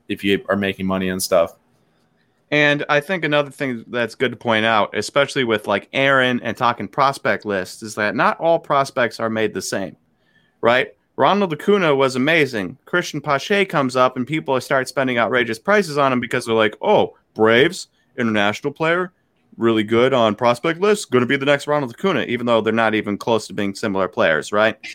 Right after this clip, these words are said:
Speaker 2: Um, Pache gets n-, nearly all his value from being elite, elite, elite, like, top of the line defensively,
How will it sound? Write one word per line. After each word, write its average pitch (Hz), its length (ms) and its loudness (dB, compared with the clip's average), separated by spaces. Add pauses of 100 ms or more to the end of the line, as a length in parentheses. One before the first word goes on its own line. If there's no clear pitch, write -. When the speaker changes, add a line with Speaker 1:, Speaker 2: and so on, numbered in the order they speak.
(300)
Speaker 2:
Um, 90 480 2 (240)
Pache 113 380 0
gets 110 320 -2 (440)
n-, 135 80 -10 (440)
nearly 147 320 6
all 131 180 6
his 117 100 0
value 139 320 4
from 113 200 -4
being 113 420 0
elite, 107 680 -4
elite, 110 280 -2
elite, 110 380 0
like, 101 180 0
top 127 240 2
of - 60 -14
the 104 60 -4
line 113 280 2
defensively, 92 640 -6